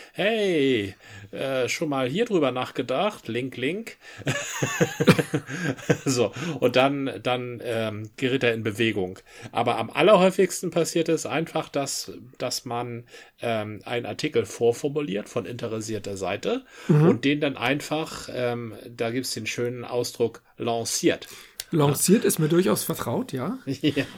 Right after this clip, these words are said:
Speaker 1: also das heißt, den schickt man irgendwo hin an irgendwas, ähm, Seriöses, an einen
Speaker 2: Mhm.
Speaker 1: seriösen Verteiler. Das sind
Speaker 2: Ja.
Speaker 1: wirklich seriöse Verteiler. Und diesem seriösen Verteiler zahlt man dann so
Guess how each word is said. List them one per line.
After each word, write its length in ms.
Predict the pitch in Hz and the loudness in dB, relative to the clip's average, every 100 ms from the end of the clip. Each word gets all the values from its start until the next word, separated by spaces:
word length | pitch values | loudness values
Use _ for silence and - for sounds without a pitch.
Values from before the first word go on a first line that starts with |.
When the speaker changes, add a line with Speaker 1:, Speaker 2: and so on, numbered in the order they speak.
| - 135 160 - | -10 -6 -6 -2
Speaker 1:
also 180 | 110 113 | 0 4
das 220 | 127 - | 4 4
heißt, 240 | 143 143 | 2 2
den 140 | 131 120 | -2 0
schickt 300 | - - - | -2 -4 -4
man 160 | 127 | -4
irgendwo 480 | 120 131 127 117 113 | -2 -2 -4 -2 -2
hin 320 | 107 127 214 220 | 0 0 -2 -6
an 180 | 123 | -6
irgendwas, 760 | 120 123 120 117 113 - - - - - - - | -2 -2 -2 -4 -4 -2 -6 -8 -16 -20 -20 -6
ähm, 400 | 110 107 117 113 | -4 -2 -4 -2
Seriöses, 760 | 120 123 113 110 120 175 208 | 2 2 2 0 0 -2 -2
an 260 | - 117 107 | -4 -6 -2
einen 220 | - 123 | 0 2
Speaker 2:
Mhm. 40 | 170 | 2
Speaker 1:
seriösen 640 | 110 107 110 123 123 117 | 0 -2 0 0 0 -4
Verteiler. 600 | - 117 104 98 113 208 - _ - | -6 -6 -4 -2 -2 -4 -8 _ -12
Das 140 | - - | -6 0
sind 80 | 143 | 2
Speaker 2:
Ja. 80 | |
Speaker 1:
wirklich 260 | - - 98 | 4 2 -2
seriöse 540 | 107 95 95 95 95 | -2 -2 -2 -4 -4
Verteiler. 560 | 95 104 104 98 98 170 - - - | -8 -8 -8 -8 -6 -8 -12 -18 -4
Und 200 | 120 117 | 0 4
diesem 180 | 165 156 | 4 4
seriösen 540 | 151 147 139 156 151 | 2 4 4 2 0
Verteiler 500 | 139 127 143 151 175 | -4 -2 0 0 0
zahlt 340 | - 135 147 151 | -2 -2 -2 -2
man 180 | 123 | -4
dann 220 | 120 123 131 | -2 -4 -4
so 640 | 123 127 120 117 113 107 | -4 -2 -2 -2 -4 -8